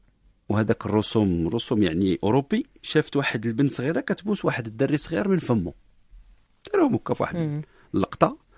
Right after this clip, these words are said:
Speaker 1: بقات كتشوف، وهي تجي عندي وهي تقول لي: "هذا سي سون كوبان." قلت ليها:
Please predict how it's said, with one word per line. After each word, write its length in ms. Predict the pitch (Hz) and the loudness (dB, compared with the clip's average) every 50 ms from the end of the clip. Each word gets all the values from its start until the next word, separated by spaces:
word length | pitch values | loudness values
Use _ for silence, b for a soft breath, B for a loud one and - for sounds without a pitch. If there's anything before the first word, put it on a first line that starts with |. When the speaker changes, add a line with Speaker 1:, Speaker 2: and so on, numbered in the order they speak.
| b b | b b
Speaker 1:
بقات 220 | b - - - | b -10 -8 -4
كتشوف، 760 | - - 110 - - - 117 113 117 123 - 175 - - - - _ _ _ _ _ _ _ _ b b b b b b b b b b b b b b b _ _ _ _ - | -2 -2 -2 -2 0 0 2 2 2 2 0 -2 -6 -12 -20 -20 _ _ _ _ _ _ _ _ b b b b b b b b b b b b b b b _ _ _ _ 0
وهي 320 | - 123 139 151 160 160 147 | 2 6 6 8 8 6 6
تجي 240 | 120 117 131 139 | 4 2 0 2
عندي 280 | 117 120 151 160 165 180 | 4 4 2 4 4 6
وهي 140 | 175 170 165 | 6 6 6
تقول 260 | 139 127 139 156 143 | 6 4 2 2 4
لي: 500 | 147 147 151 156 147 147 143 131 - - - _ _ _ _ - - - - _ _ _ - - - - - _ _ _ _ _ _ _ _ _ _ _ _ _ _ _ _ - b b b b b b b b b b b b b b _ - | 4 4 4 4 2 2 0 0 -2 -4 -6 _ _ _ _ -20 -20 -20 -20 _ _ _ -20 -20 -20 -20 -20 _ _ _ _ _ _ _ _ _ _ _ _ _ _ _ _ -20 b b b b b b b b b b b b b b _ 0
"هذا 500 | 135 110 127 151 160 160 139 156 156 156 | 2 4 6 6 6 6 6 6 4 4
سي 480 | 151 - - - 156 151 151 143 139 139 | 4 0 -2 0 2 2 2 2 2 0
سون 200 | - - 160 160 | 0 0 0 0
كوبان." 480 | - - 180 185 - - 392 277 - 120 - - _ _ _ _ _ _ _ _ _ _ _ _ _ _ _ _ _ _ _ _ _ _ _ _ _ _ _ _ _ _ _ _ _ _ b b b b b b b b b b b b b b _ _ _ _ _ _ 349 330 - - | 2 2 0 2 2 2 2 2 2 0 -4 -12 _ _ _ _ _ _ _ _ _ _ _ _ _ _ _ _ _ _ _ _ _ _ _ _ _ _ _ _ _ _ _ _ _ _ b b b b b b b b b b b b b b _ _ _ _ _ _ -20 -18 -16 -12
قلت 120 | - - | -4 0
ليها: 720 | 127 127 120 113 113 117 120 113 110 107 101 - - - - | 4 4 4 4 4 4 4 4 4 4 4 2 0 -4 -10